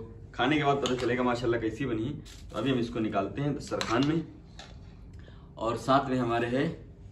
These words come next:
तो इसको हमने दस्तरखान में निकाल दिया है और पार्टी हमारी आ रही है, साथ में खीरे की सैलड, खीरे की सलाद और है चटनी।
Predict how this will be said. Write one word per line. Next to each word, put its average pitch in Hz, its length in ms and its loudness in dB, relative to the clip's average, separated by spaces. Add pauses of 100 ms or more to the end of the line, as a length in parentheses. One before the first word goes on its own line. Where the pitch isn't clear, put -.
(680)
तो 139 60 6
इसको 139 200 4
हमने 170 180 8
दस्तरखान 151 460 6
में 151 120 10
निकाल 135 280 10
दिया 165 200 8
है 180 80 0
और - 240 -6
पार्टी 135 240 6
हमारी 127 320 6
आ 131 100 6
रही 156 200 4
है, 180 180 -2
साथ 143 360 2
में 135 220 6
खीरे 131 280 6
की 123 100 2
सैलड, 113 440 2 (1000)
खीरे 147 200 8
की 151 100 6
सलाद 147 560 4
और 135 140 4
है 135 140 2
चटनी। 123 380 2